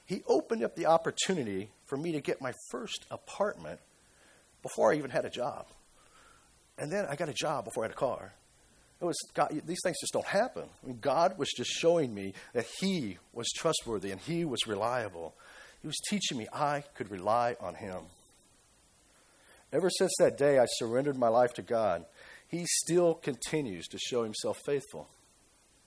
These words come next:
I recall the time that I obtained a loan for my first house when I was only making slightly more than minimum wage. And there's the greatest blessing as I called on God,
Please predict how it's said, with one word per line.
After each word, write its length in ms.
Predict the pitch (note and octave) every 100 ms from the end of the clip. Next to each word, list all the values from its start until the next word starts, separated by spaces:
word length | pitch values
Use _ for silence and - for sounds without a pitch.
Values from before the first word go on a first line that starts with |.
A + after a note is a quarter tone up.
| _ _ _ _ - - - - - -
I 80 |
recall 500 | A2+ C3 - - F3
the 140 | E3 D#3+ -
time 280 | D3+ D3+ D#3+
that 120 | -
I 60 |
obtained 500 | D#3 D#3+ - D#3+ D#3
a 40 | C3+
loan 340 | G#2+ C#3+ D#3+ D3+
for 80 | A2
my 180 | G#2 G2+
first 240 | C3+ C3+ -
house 380 | C#3+ C3 D#2+ - - - - - -
when 120 | C#3
I 40 |
was 120 | - -
only 200 | A#3+ A3+
making 380 | G3+ G3 D3 B2+ -
slightly 300 | E3 - C3
more 340 | B2+ C#3+ A#2+
than 260 | F#2+ F2 F#2+
minimum 340 | C3+ C3 F#2+
wage. 600 | F#2+ G2+ C#2 C2 - - - - - _ _ _ _ _ _ _ _ _ - - - - -
And 120 | G2+
there's 220 | A#2+ C#3+ -
the 60 |
greatest 440 | A#2+ A#2+ C3 C3+ -
blessing 460 | A2+ C3+ - F2+ D#2+ -
as 100 | -
I 60 | G#2
called 340 | - - B2+
on 160 | A#2 G2+
God, 360 | A#2+ A#2+ G2